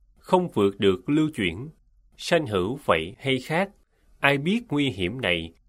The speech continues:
biết ái tác thành khổ, bỏ ái không chấp trước, tỷ kheo giữ chánh niệm, bỏ gia đình xuất gia, sống nếp sống như vậy. Ý nghĩa này được Thế Tôn nói đến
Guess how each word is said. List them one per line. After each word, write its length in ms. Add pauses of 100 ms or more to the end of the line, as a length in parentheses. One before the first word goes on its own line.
(280)
biết 220
ái 360
tác 280
thành 200
khổ, 380 (480)
bỏ 220
ái 380
không 260
chấp 220
trước, 220 (480)
tỷ 180
kheo 400
giữ 300
chánh 260
niệm, 320 (480)
bỏ 280
gia 160
đình 260
xuất 300
gia, 340 (440)
sống 380
nếp 180
sống 360
như 180
vậy. 360 (1400)
Ý 140
nghĩa 180
này 380
được 240
Thế 200
Tôn 220
nói 160
đến 300